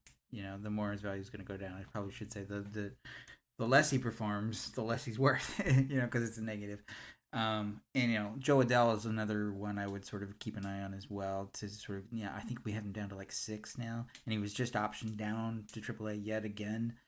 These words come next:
Um, you know, so there's a guy who's had multiple chances who, um, even more than Kir-, Kirilloff, who still hasn't put it together yet. And there's only so much rope a team's gonna give you. So, and at a certain point, after a while, your prospect,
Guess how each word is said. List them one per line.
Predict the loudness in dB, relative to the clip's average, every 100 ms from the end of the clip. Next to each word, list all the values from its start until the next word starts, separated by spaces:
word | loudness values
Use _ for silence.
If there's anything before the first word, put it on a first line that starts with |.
| -20 -20 _ _ -2
Um, | 0 0 0 0 -4 -8 _ -8
you | -4
know, | -4 -6 -8
so | -4 -2
there's | 0 0
a | 2
guy | 4 4
who's | 2 -2
had | 0
multiple | 0 0 -4 -6
chances | -4 -2 -4 -4 -6 -6
who, | -4 -4 -4 -6 -10 _ -12
um, | -10 -8 -8 -10 -10 -6
even | -2 0
more | 0
than | -2
Kir-, | -2 -2 0
Kirilloff, | 2 2 2 -2 -6 _ _ _ -2
who |
still | 2 4
hasn't | 2 2
put | -2 -4
it | -4
together | 2 2 2
yet. | -4 -10 -12 -6
And | -2 0
there's | 4
only | 4 6 4
so | 4 2
much | 0 0
rope | 2 2 0
a |
team's | -4 -2 0
gonna | 0 0
give | 2 0 -2
you. | -12 -16 _
So, | -10 -8 -6
and | -2 -2
at | -2 -2
a | 0
certain | 2 0 2
point, | 2 4 2
after | 0 0 -2 0
a |
while, | 4 4 6 4 2 -4 _ _ -4
your | -2
prospect, | 4 4 4 2 2 2 0 -6 -6 -8